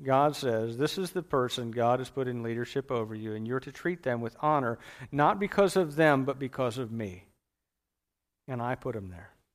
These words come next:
Now, um, last thing here. We see that God is a reconciler of enemies. I love this. Look at the text here,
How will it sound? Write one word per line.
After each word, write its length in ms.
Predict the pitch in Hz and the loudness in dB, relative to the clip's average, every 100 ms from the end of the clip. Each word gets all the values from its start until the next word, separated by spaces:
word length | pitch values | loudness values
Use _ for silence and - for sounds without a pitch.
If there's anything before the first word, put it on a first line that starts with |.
| _ _ _ _ _ _ - - - - _ | _ _ _ _ _ _ -20 -20 -20 -20 _
Now, 300 | 135 113 95 - _ _ _ - | 0 2 -2 -12 _ _ _ -2
um, 420 | 123 120 113 107 - _ _ _ _ _ _ _ - | 2 2 0 -6 -12 _ _ _ _ _ _ _ -6
last 400 | 120 139 156 - | 0 4 2 4
thing 220 | 143 123 | 2 2
here. 320 | 113 123 98 - _ _ _ _ _ - | 2 0 0 -8 _ _ _ _ _ 0
We 140 | 147 | 0
see 260 | 156 175 165 | 2 4 4
that 200 | 143 135 | 4 2
God 480 | 139 165 165 131 127 | 6 8 10 8 6
is 180 | 151 120 | 2 2
a 80 | 117 | 0
reconciler 1000 | 120 156 156 151 - 151 135 127 127 - | 4 4 4 0 0 2 4 4 0 0
of 260 | 143 120 - | -2 -4 -2
enemies. 720 | 147 135 117 110 98 - - - _ | 0 0 -2 -4 -8 -10 -10 -14 _
I 100 | 131 | -4
love 300 | 127 127 117 | -2 -4 -6
this. 360 | 107 104 - - _ _ _ _ _ _ _ _ _ _ _ - | -10 -10 -12 -14 _ _ _ _ _ _ _ _ _ _ _ -4
Look 260 | 131 156 | 0 0
at 60 | 165 | -2
the 80 | 151 | 0
text 380 | 143 131 - | 4 4 2
here, 340 | 131 120 120 | -2 0 0